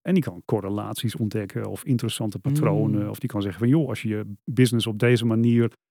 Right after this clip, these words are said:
Speaker 1: opnieuw organiseert, dan kan je veel meer geld verdienen." Dus die kunnen what-if-analyses uitvoeren.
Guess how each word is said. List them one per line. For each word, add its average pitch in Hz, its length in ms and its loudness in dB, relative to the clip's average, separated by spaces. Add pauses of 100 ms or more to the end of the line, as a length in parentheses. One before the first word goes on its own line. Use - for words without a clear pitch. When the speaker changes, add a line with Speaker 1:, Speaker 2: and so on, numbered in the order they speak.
Speaker 1:
opnieuw 127 460 6
organiseert, 120 800 2
dan 104 120 -6
kan 107 160 -8
je 107 80 -8
veel 113 220 0
meer 117 180 2
geld 117 240 -4
verdienen." 113 380 0
Dus - 340 -18
die 127 140 0
kunnen 110 200 6
what-if-analyses 113 880 0
uitvoeren. 107 600 -2